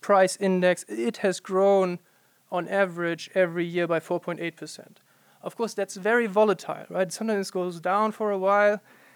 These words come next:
but on average, over longer periods of time, there is in almost all countries, uh, overproportionate stock price inflation. Um, you might argue, "Oh, this is because, um,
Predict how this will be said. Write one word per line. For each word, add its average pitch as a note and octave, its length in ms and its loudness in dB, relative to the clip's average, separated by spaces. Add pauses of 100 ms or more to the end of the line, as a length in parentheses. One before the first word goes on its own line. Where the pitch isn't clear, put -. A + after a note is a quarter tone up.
(300)
but F#3+ 300 4
on G#3 160 4
average, F3+ 580 2
over F3 300 0
longer F#3+ 400 2
periods F3+ 480 -4
of E3 160 -8
time, F#3 460 -2 (540)
there F3+ 100 -4
is F#3 240 -2
in F3+ 220 -6
almost F3+ 440 0
all F#3 180 2
countries, F3+ 760 -6 (300)
uh, F3 320 0 (160)
overproportionate F#3 840 -2
stock - 360 0
price F3 300 0
inflation. F3 760 -4 (1200)
Um, F#3 420 4
you F3+ 100 0
might F3+ 180 4
argue, F3+ 340 2
"Oh, F3+ 280 4
this E3+ 180 -4
is F3+ 140 -10 (200)
because, F3+ 720 2
um, D#3+ 680 -2